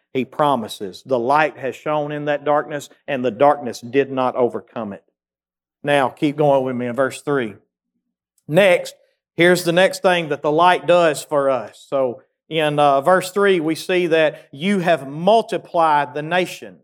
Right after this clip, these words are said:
So the first thing we see is that when we look to the light, what do we see? Well, when you're looking to the light, we see that the kingdom is not just going to be continually reduced.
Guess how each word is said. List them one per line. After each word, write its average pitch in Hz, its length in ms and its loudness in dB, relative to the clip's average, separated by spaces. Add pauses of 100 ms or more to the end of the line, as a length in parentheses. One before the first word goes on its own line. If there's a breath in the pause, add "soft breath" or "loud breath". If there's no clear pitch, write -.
(600)
So 196 200 -2
the 165 80 -8
first 247 300 2
thing 220 200 0
we 208 80 0
see 208 300 -2
is 180 140 -2
that 180 260 0
when 202 180 -2
we 190 160 0
look 254 320 0
to 233 100 -2
the 202 120 2
light, 208 420 2 (300)
what 220 160 2
do 269 40 -2
we 233 160 -2
see? 285 480 -2 (400)
Well, 233 220 2
when 226 120 -2
you're 247 200 2
looking 277 280 0
to 254 100 0
the 220 80 2
light, 240 320 2
we 269 120 0
see 269 300 0
that 208 180 0
the 190 80 -4
kingdom 285 460 -2
is 185 140 -2
not 254 280 0
just 208 200 -4
going 220 200 -2
to 190 60 -2
be 190 120 0
continually 196 600 -2
reduced. 160 680 -2